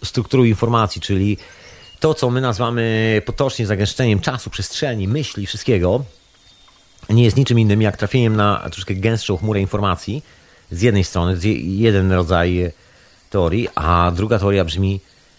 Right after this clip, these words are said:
albo może zrobienie coś ze sobą w taki sposób, że nagle ta informacja, taka sama dookoła jak była wcześniej,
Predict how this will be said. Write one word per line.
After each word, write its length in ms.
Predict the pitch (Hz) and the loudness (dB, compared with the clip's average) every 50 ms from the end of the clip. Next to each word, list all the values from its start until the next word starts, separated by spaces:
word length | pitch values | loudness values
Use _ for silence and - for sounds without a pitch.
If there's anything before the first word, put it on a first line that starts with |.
| _ _ _ - | _ _ _ -2
albo 200 | 92 92 92 95 | 0 2 2 4
może 240 | 98 98 87 92 90 | 2 2 2 0 0
zrobienie 360 | 80 92 85 101 104 101 90 | -2 -2 0 0 0 0 0
coś 120 | - 90 | -2 -4
ze 60 | 90 85 | -6 -6
sobą 540 | - - 92 80 78 85 90 104 113 - - - | -2 -2 0 0 0 0 0 0 -2 -6 -10 -14
w 80 | - - | -16 -6
taki 220 | - 107 95 - | -4 -4 -4 -4
sposób, 380 | 92 - 92 87 - - 101 87 | -6 -4 -4 -4 -4 -4 -8 -6
że 100 | - 95 | -2 0
nagle 360 | 90 87 90 87 90 98 98 | 0 0 0 0 0 -2 0
ta 160 | - 104 82 | 0 0 -2
informacja, 500 | 64 98 98 - 113 110 104 95 - - | 0 0 0 0 2 2 2 2 0 -2
taka 140 | 98 120 110 | -4 -6 -4
sama 440 | - - 165 120 110 117 135 160 147 131 | -2 -2 0 2 2 2 0 -2 -4 -6
dookoła 360 | 123 113 113 104 - 117 110 | -2 0 0 2 2 2 0
jak 80 | 107 104 | 2 2
była 120 | 113 117 | 0 -2
wcześniej, 500 | - - 127 107 - - 95 101 120 135 | 0 0 -2 -2 -2 -2 -4 -4 -4 -6